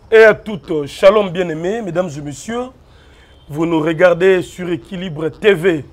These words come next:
Bonjour et bonsoir, ça dépend de l'heure à laquelle vous nous captez. Jérémy Lemba, le renard du désert est devant vous. Alors, clin d'œil spécial à tout le monde, Maïs Alemer,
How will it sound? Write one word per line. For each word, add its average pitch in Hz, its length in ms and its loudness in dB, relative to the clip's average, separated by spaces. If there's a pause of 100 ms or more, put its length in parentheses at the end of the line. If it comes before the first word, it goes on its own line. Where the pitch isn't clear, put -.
(960)
Bonjour 180 440 -2
et 175 40 -2
bonsoir, 196 520 4
ça 165 160 0
dépend 180 340 -2
de 160 80 -4
l'heure 156 220 0
à 147 40 -6
laquelle 156 420 0
vous 139 180 -8
nous 139 100 -8
captez. 180 560 -4
Jérémy 151 400 -8
Lemba, 160 460 -4 (760)
le 160 260 0
renard 185 540 4 (1040)
du 180 220 -8
désert 185 420 0
est 185 60 0
devant 160 240 -4
vous. 143 260 -10
Alors, 180 360 2 (120)
clin 208 160 2
d'œil 208 140 0
spécial 254 600 -2 (680)
à 180 100 6
tout 294 360 -2
le 226 100 -2
monde, 220 440 -2
Maïs 180 380 0
Alemer, 170 540 -4